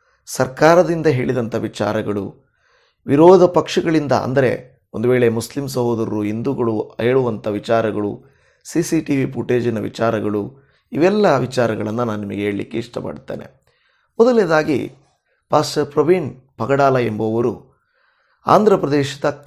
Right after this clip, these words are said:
ಕಡಪದಲ್ಲಿ ಜನಿಸಿದವರು. ಕಡಪದಲ್ಲಿ ಅವರು ಇದ್ದಾಗ ಅವರ ತಂದೆ ಮುಸ್ಲಿಮು,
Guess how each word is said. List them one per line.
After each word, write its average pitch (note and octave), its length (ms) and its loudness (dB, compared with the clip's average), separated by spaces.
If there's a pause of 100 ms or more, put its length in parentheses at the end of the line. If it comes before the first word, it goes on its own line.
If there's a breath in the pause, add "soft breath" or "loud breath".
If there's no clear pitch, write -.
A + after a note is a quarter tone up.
ಕಡಪದಲ್ಲಿ A#2+ 680 -2 (140)
ಜನಿಸಿದವರು. A#2 920 -6 (640)
ಕಡಪದಲ್ಲಿ F3 960 0
ಅವರು B2 580 2
ಇದ್ದಾಗ B2+ 380 0
ಅವರ G#2+ 420 -2
ತಂದೆ C#3+ 400 -2
ಮುಸ್ಲಿಮು, G#2 840 -8